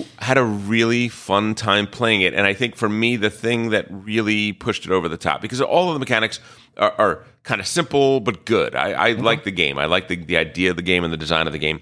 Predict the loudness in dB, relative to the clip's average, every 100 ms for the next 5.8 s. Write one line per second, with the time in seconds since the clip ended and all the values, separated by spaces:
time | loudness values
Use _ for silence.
0 | -10 -10 -10 -12 _ -2 0 -2 -6 -2
1 | -2 -2 0 0 2 0 0 0 0 0
2 | 0 -2 0 -2 -4 -4 -2 0 -2 -2
3 | -4 -2 -2 -4 -10 -10 -12 _ -6 -4
4 | 2 2 2 -4 -8 -4 -2 -4 -2 -4
5 | -4 -8 -8 -8 -10 -4 -2 -4